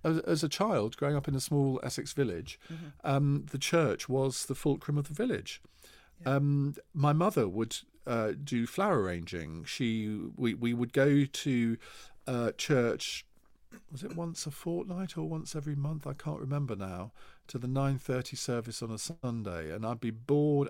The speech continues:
Speaker 1: out of my mind. Um, we were given a choice. We could either go into the choir or do bell ringing. So I can reveal to you that I am a campanologist. <laughs>
Speaker 2: Really?
Speaker 1: Um,
Speaker 2: It's a
Speaker 1: yeah, I
Speaker 2: dying
Speaker 1: can
Speaker 2: art,
Speaker 1: do
Speaker 2: that is.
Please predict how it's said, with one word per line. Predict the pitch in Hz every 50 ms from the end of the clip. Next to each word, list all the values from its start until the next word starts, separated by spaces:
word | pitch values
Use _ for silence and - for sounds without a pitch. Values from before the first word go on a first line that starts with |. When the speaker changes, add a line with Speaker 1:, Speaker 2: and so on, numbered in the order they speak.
| - -
Speaker 1:
out | 117 117 113 110 -
of | 110 110
my | 110 107 107
mind. | 107 107 107 110 107 95 92 90 90 90 92 98 98 - - - - - - - - - - _ _ _
Um, | 151 123 123 123 120 120 120 127 - - - - - - - - -
we | - 151 139
were | 139 143
given | 143 160 151 147 135
a | 123
choice. | - - 180 170 131 95 - - -
We | 113
could | 110 127 131
either | 123 117 127
go | 135 127
into | 120 117 117
the | 110 -
choir | - - - 151 147 151 160 165 165 - -
or | - 135 131 135 131
do | - 143 135
bell | 131 - 170 156 123
ringing. | 98 95 90 87 87 85 80 92 107 - _ _ _ - - - - - - -
So | - - 123
I | 120 127
can | - - 147 147 147
reveal | 135 123 117 139 135 131 117
to | - - 107
you | 95 92
that | 95 107 - -
I | 110 113
am | 120 120
a | 113
campanologist. | - - 127 117 117 - 120 131 139 143 123 104 - - - - - - - - -
<laughs> | - - - - - _ _ - - - -
Speaker 2:
Really? | 196 - - - - 151 - - - - - - - -
Speaker 1:
Um, | 147 127 123 123 139 139 135 123 - -
Speaker 2:
It's | - 143 170
a | 214
Speaker 1:
yeah, | 208 147 101
I | 98
Speaker 2:
dying | 123 -
Speaker 1:
can | 143 135
Speaker 2:
art, | 123
Speaker 1:
do | 131 120 117
Speaker 2:
that | 123 - - -
is. | 160 190 - - -